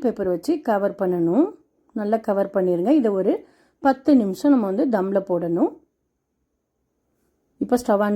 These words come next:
பண்ணிக்கோங்க. லோ ஃப்ளேம்ல வச்சு ஒரு பத்து நிமிஷம்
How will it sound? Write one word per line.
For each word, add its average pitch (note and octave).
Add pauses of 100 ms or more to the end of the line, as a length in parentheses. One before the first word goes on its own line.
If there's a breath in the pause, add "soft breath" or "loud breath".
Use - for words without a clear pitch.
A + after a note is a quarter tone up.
பண்ணிக்கோங்க. G3 (840 soft breath)
லோ A3 (240)
ஃப்ளேம்ல G#3+
வச்சு F#3 (240)
ஒரு A3 (100)
பத்து A3
நிமிஷம் F#3+